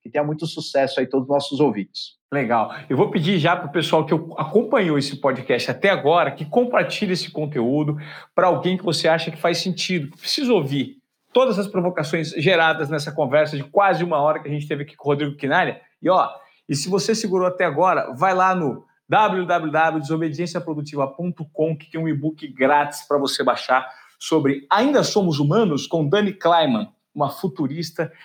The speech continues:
Speaker 2: que gera muitas provocações também. Rodrigo, gratidão pelo seu tempo compartilhado aqui. Estou te seguindo no Instagram. Espero a gente se encontrar o quanto antes pra voltar a ter um papo interessante e diferente pra gerar provocações pra nossa audiência.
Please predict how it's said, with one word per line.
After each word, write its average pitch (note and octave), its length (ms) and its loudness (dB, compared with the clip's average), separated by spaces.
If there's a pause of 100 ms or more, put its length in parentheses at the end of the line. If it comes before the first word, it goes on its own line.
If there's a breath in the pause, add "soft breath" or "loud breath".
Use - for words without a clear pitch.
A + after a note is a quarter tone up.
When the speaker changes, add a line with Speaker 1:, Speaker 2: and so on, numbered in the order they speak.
Speaker 2:
que - 100 -6
gera D3 260 4
muitas E3+ 420 2
provocações C#3+ 640 -2
também. C#3 300 0 (260 loud breath)
Rodrigo, G#3 320 6 (420)
gratidão F#3+ 500 2
pelo F#3 160 2
seu D#3 200 -2
tempo E3+ 240 -2
compartilhado C#3+ 640 2
aqui. F3 440 -2 (260 loud breath)
Estou - 240 2
te A3 80 -2
seguindo F#3+ 380 2
no F#3+ 60 0
Instagram. E3 640 2 (160 loud breath)
Espero E3+ 320 2
a G#3 40 4
gente A3 220 2
se - 100 -4
encontrar G#3+ 440 2
o G3 120 -2
quanto C4 440 2
antes G#3+ 240 0
pra G#3 160 2
voltar G3+ 360 2
a - 20 4
ter G#3 120 0
um F#3+ 80 0
papo F3+ 300 2
interessante F#3+ 720 -2
e F3 60 -6
diferente F3+ 500 0
pra G3+ 100 -2
gerar F#3+ 200 4
provocações F3+ 520 -2
pra F#3 140 -2
nossa F3+ 160 -2
audiência. C#3+ 400 -4